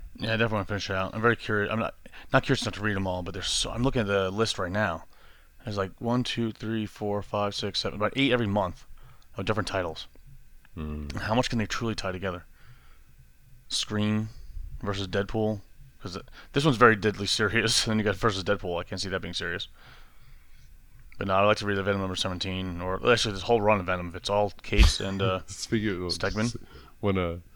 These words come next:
Speaker 2: Spider-Man stops that robbery, he's like, "When the cops show up, tell 'em I said something witty. <laughs> I got a
Speaker 1: Oh.
Speaker 2: reputa-,
Speaker 1: <laughs>
Speaker 2: so I have a reputation to uphold." <laughs>
Speaker 1: Uh, that's hilarious. Well, in this last one,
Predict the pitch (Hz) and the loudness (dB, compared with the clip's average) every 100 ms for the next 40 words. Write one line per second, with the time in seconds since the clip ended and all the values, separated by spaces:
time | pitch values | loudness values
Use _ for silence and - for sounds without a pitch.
0 | - - - - - - - 95 92 92 | -20 -20 -20 -20 -16 -8 2 2 4 4
1 | 90 - 87 - 90 - 78 80 80 80 | 2 2 0 0 0 0 2 2 2 0
2 | 85 85 - - _ - 113 85 80 - | 0 -6 -12 -20 _ 0 2 2 0 2
3 | 110 110 117 117 - 95 - - 110 92 | 2 2 0 0 2 2 6 10 10 8
4 | 90 101 - 120 98 80 87 76 - - | 4 4 6 6 4 2 2 2 0 2
5 | 135 120 117 117 123 113 113 - 147 139 | 4 8 10 10 8 6 6 4 2 4
6 | 147 135 147 131 151 135 123 123 117 123 | 2 2 4 4 6 6 8 8 8 6
7 | 117 104 85 - 117 110 127 - - - | 6 6 4 8 8 8 4 4 4 4
8 | - - 151 139 139 - - - - - | 2 4 4 4 0 -2 -6 -6 -16 -18
9 | - - - - - - - - - - | -6 -4 0 -2 -2 -10 -8 -4 -4 -4
10 | - - - 123 117 - - - 120 143 | -8 -8 -6 -6 -6 -10 -8 0 4 6
11 | 131 123 - 117 110 | 6 4 4 2 2